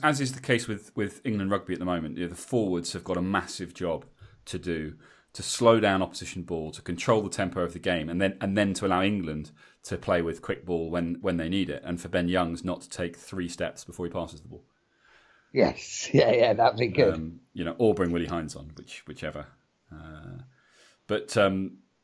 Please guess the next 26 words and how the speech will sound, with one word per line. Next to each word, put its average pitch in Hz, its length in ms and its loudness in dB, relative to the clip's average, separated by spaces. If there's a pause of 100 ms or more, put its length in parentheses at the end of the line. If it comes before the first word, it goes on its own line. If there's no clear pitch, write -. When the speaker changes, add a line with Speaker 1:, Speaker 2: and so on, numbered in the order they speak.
(140)
Speaker 1:
but 160 140 -2
yeah, 170 280 6
you 147 120 0
know, 131 120 6
I 131 60 4
think, 131 340 0
I 127 100 -2
think 139 340 0 (400)
it, 131 200 -6
it'll 143 180 2
be 156 100 2
a 156 60 2
really 156 380 4
interesting 131 480 -2
game, 127 280 2
and 87 100 -2
I 87 40 -4
think 104 260 -8
it'll 90 120 -6
be 107 80 -6
very 110 260 2
interesting 107 280 -6
to - 80 -8
see 98 240 -4
what - 240 -8
tactics - 600 -10